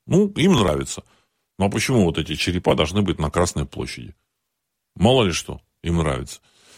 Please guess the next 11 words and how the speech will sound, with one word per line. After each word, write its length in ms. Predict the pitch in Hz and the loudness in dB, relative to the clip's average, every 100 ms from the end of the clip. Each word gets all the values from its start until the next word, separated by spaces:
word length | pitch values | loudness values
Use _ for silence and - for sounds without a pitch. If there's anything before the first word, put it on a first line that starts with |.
| _ | _
Даже 260 | - 135 143 | 4 4 4
если 180 | 135 139 | 2 0
нравится, 440 | 139 165 147 - | 2 2 2 -2
это 160 | 107 110 | -2 2
большей 360 | 117 120 - | 4 4 2
части 360 | 95 95 82 - | 2 0 0 0
населения. 500 | 85 - 123 156 123 | 0 2 2 4 4
Есть 200 | 113 - | 2 2
вещи, 260 | 240 - - | 0 0 0
которые, 400 | 117 - 165 113 | -2 2 0 2
ну, 440 | 139 123 104 | 0 0 0